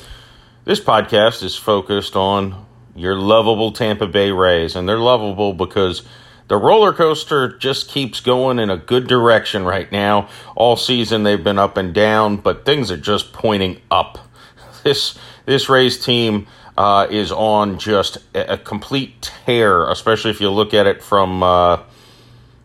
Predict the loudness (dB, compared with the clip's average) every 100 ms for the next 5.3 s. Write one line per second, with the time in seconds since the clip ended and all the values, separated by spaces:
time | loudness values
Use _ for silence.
0 | -6 0 2 2 2 0 -2 -4 -2 -4
1 | -4 -4 -4 -6 0 2 2 0 -4 0
2 | 2 2 2 0 0 0 2 2 4 4
3 | 4 4 0 2 2 4 0 -2 -2 -2
4 | -2 0 0 0 -4 2 2 2 0 0
5 | 0 -2 -4